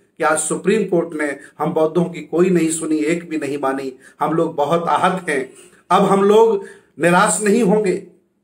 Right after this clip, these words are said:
हम लोग हिम्मत नहीं खोएंगे, हम लोग अपनी आशा नहीं खोएंगे। हम संविधान के दायरे में इसका विरोध करते रहेंगे। जब भी कभी इतिहास लिखा जाएगा,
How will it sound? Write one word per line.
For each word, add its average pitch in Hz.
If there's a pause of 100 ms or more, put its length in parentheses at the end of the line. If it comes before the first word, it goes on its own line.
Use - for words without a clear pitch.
(120)
हम 175
लोग 214
हिम्मत 208
नहीं 202
खोएंगे, 196 (320)
हम 170
लोग 202
अपनी 180
आशा 185
नहीं 185
खोएंगे। 165 (180)
हम 156
संविधान 160
के 175
दायरे 160
में 220 (180)
इसका 151
विरोध 156
करते 131
रहेंगे। - (400)
जब 170
भी 196
कभी 185
इतिहास 180
लिखा 180
जाएगा, 180